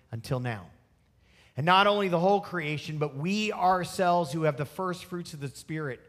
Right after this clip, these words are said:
we groan inwardly as we await the eagerly the, for the adoption as sons, the redemption of our bodies. For in this hope we were saved.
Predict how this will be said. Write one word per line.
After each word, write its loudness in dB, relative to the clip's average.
we -4
groan 4
inwardly -4
as -4
we -2
await -2
the -10
eagerly -6
the, -6
for -8
the -4
adoption -4
as -12
sons, -14
the -14
redemption -6
of -6
our -4
bodies. -2
For 4
in 2
this 4
hope 2
we 0
were 0
saved. -4